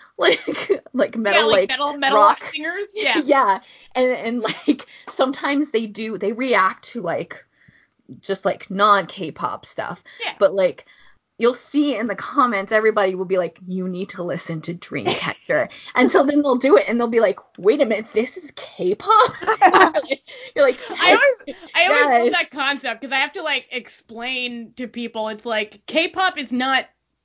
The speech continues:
Speaker 2: technically a musical genre. It's a locational genre.
Speaker 1: Mm-hmm.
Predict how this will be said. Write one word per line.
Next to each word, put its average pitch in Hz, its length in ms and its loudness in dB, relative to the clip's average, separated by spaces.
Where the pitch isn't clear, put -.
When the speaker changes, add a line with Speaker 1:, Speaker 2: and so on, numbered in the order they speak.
Speaker 2:
technically 269 880 -4
a 226 80 -4
musical 226 720 -2
genre. 247 800 -2
It's 240 320 -2
a 254 60 4
locational 233 1040 0
genre. 180 760 -8
Speaker 1:
Mm-hmm. - 300 -20